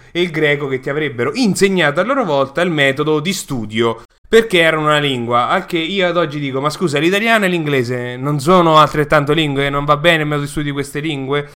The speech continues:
Sempre stato un po', a me mi ha fatto girare questo snobismo o superiorità di queste persone che, adulte, che ti dicevano queste cose.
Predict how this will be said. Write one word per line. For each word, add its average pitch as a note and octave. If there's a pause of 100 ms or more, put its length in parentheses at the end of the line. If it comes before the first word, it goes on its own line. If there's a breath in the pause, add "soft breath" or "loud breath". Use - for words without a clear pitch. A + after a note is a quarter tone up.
Sempre G3
stato F3+
un E3
po', E3+
a E3
me E3
mi D3+
ha D3
fatto C#3+
girare D3+
questo C3
snobismo C#3
o B2+
superiorità C#3+
di B2+
queste B2+
persone C3+
che, B2 (280 loud breath)
adulte, D#3
che C3+
ti C#3+
dicevano C#3
queste C3
cose. C#3